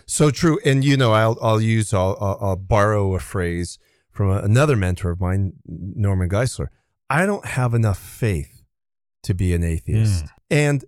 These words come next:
Speaker 1: the reason is, is just simple. I look at creation, you know, as I pointed out at the top of this podcast, looking out and seeing the snow, which has now s-, ceased, but looking at these pine trees and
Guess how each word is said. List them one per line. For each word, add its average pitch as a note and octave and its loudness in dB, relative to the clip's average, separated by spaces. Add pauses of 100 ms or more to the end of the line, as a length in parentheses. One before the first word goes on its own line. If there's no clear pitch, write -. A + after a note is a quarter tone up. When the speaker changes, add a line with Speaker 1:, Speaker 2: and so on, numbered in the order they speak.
Speaker 1:
the C#3 0
reason D3+ 2
is, C3+ 2
is B2+ 0
just - -2
simple. D#3+ -2
I B2+ 0
look F3 0
at C3+ 0
creation, F#2+ -2
you A2+ 0
know, A2+ 2
as G#2+ 0
I G#2 2
pointed A2 2
out G#2 0
at - -20
the - -10
top G2 -2
of E2 -6
this F2 -4
podcast, E2 -6
looking A2+ 0
out F#2 -2
and F#2+ -2
seeing G#2+ -2
the F#2+ -2
snow, F2+ -4
which E2+ -6
has F2 -8
now E2+ -4
s-, - -14
ceased, - -10
but - -8
looking C3 0
at B2 0
these A#2 -2
pine G#2+ 0
trees F#2+ -6
and G2+ -4